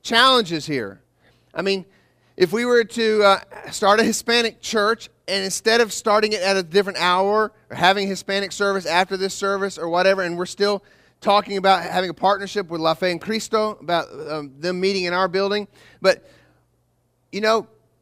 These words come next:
if we decided, you know, just, just do away with that, let's just have the service all together. We can try that. But it makes it much more difficult. It's very difficult to create cross-cultural ministry. It just is. My dream has always been to have a church that has,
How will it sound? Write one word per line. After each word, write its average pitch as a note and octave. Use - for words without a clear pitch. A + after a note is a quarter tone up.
if F3+
we C#4
decided, A3
you C4+
know, C4+
just, A#3+
just B3+
do B3+
away A3+
with A3
that, F#3+
let's A3
just B3+
have A3
the G#3
service F#3
all F3
together. G3+
We G#3+
can A#3+
try B3
that. A#2+
But A3+
it -
makes A3
it B3
much A3
more A#3
difficult. A#3
It's D#3+
very C#4+
difficult G3+
to F#3+
create A3+
cross-cultural G#3
ministry. F#3+
It F#3+
just B3
is. A#3
My A3
dream A3
has G#3
always A3
been E3+
to F#3+
have F#3+
a A3+
church G3
that G3+
has, G3